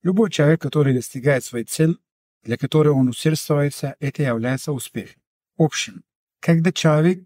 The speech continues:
идёт в сторону своей цели, это называется хидая, руководство. И когда он получает эту цель, то это называется успех.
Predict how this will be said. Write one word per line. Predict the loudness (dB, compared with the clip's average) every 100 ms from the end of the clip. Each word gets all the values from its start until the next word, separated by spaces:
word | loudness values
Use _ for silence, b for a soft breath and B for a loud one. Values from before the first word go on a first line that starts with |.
| -4
идёт | -2 2 0 -2
в | -12
сторону | -2 2 4 4 2 -2 -10
своей | -4 0 0 -2 -6 -8
цели, | -2 -2 -4 _ _ -4
это | -2 2
называется | 0 2 -2 -2 -2
хидая, | 0 0 -2 -6 _ _ _ _ -8
руководство. | -2 2 4 4 0 -12 -10 -8
И | -4
когда | -2 0 2
он | 2
получает | 2 0 0 0 0 -2
эту | -10
цель, | -10 -2 0
то | 0
это | -2 -2
называется | -2 -2 -2 -2 -4 -4 -6 -4
успех. | -6 -6 -8